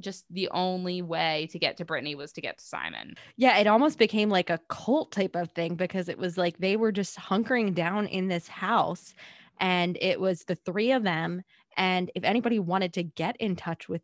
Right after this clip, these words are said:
Speaker 2: Brittany, they couldn't. They had to go through Simon, absolutely anybody. And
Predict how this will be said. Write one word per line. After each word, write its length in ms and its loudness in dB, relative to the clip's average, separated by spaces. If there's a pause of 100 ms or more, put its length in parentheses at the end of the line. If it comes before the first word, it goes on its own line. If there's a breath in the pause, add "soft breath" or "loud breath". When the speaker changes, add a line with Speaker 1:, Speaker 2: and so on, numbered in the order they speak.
(120)
Speaker 2:
Brittany, 540 -4 (500)
they 160 4
couldn't. 560 4
They 100 -2
had 240 0
to 60 -4
go 180 0
through 220 -8
Simon, 560 -2
absolutely 720 -4
anybody. 680 0
And 420 -2